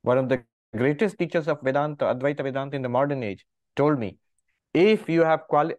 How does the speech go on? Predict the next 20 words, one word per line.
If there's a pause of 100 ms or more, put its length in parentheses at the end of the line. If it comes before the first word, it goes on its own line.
(240)
cultivated
the
fourfold
qualifications (340)
and
you
listen
to
Vedanta
and
you
study
Vedanta,
think
about
it, (200)
you
will
attain
enlightenment."